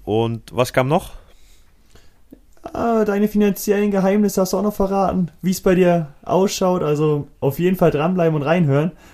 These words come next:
Speaker 2: wenn ihr ein bisschen was erfahren wollt. Und sonst war's relativ würzig. Ähm, glaub ich, knackige Folge, kann man sich gut anhören.
Speaker 1: Würde ich auch sagen. Und damit war's. Hört's euch einfach an. Ähm, wir haben zwei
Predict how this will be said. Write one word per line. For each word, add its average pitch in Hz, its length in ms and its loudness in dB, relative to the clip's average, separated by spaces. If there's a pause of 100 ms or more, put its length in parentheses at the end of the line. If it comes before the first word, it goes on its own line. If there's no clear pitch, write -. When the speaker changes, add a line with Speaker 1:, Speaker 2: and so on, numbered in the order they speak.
Speaker 2:
wenn 139 140 0
ihr 143 60 2
ein 139 60 0
bisschen 151 200 -2
was 143 140 -2
erfahren 139 420 -4
wollt. 120 280 -4 (540)
Und 139 300 -2
sonst 160 200 0
war's 190 180 0
relativ 180 420 -2
würzig. 214 540 2 (200)
Ähm, 202 640 -8
glaub 190 160 -2
ich, 196 100 -4 (260)
knackige 202 460 -4
Folge, 196 320 0
kann 190 140 -2
man 185 80 -4
sich 180 160 -10
gut 196 100 -6
anhören. 196 360 -2 (880)
Speaker 1:
Würde 107 140 -6
ich 117 80 -2
auch 123 140 4
sagen. 95 320 0 (120)
Und 117 420 -8
damit 117 300 0
war's. 135 380 0
Hört's 117 260 0
euch 113 140 -2
einfach 113 260 -4
an. 131 260 -6 (420)
Ähm, 107 260 -6
wir 113 120 2
haben 131 140 0
zwei 123 440 0